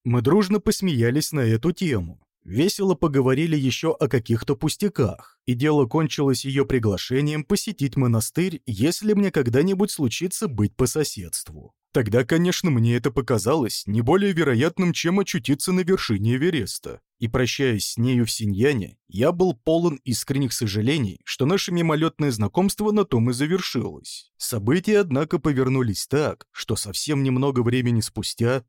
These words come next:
я снова оказался в Синьяне. Отъехали-то мы всего милю или две, как что-то стряслось с локомотивом, и он с большим трудом дотолкал нас обратно к станции.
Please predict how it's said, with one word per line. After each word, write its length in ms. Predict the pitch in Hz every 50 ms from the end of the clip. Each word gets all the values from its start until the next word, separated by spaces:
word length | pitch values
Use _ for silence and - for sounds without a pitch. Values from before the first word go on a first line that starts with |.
| _
я 200 | - 107 107 104
снова 400 | - - - 123 147 170 180 196
оказался 500 | 208 208 208 180 120 107 98 - - 123
в 60 | 113 -
Синьяне. 680 | - 147 151 156 156 131 98 87 87 - 67 - - _ _ _
Отъехали-то 720 | - 123 113 - 117 143 190 202 - - 165 147 123 - 139
мы 140 | 143 139 123
всего 320 | - - 147 147 151 139
милю 360 | 113 113 113 123 127 127 135
или 280 | 127 - 143 139 147 185
две, 380 | 175 202 180 147 107 87 - - _
как 160 | - 117 -
что-то 340 | - - - 151 160 - -
стряслось 540 | - - 214 208 - - - 113 113 113 -
с 60 | -
локомотивом, 840 | 135 127 - 151 143 175 202 196 - 143 107 92 87 92 80 - - _ _ -
и 100 | 110 117
он 180 | 139 175 180
с 60 | 131
большим 380 | 120 135 131 127 - - 160 151
трудом 440 | - 120 120 113 104 113 127 151 151
дотолкал 540 | 147 143 - 143 123 110 - 139 143 170 190
нас 240 | 165 175 170 -
обратно 420 | 196 175 131 113 101 - - 147 160
к 60 | -
станции. 640 | - - - 135 95 87 85 - - - 69 -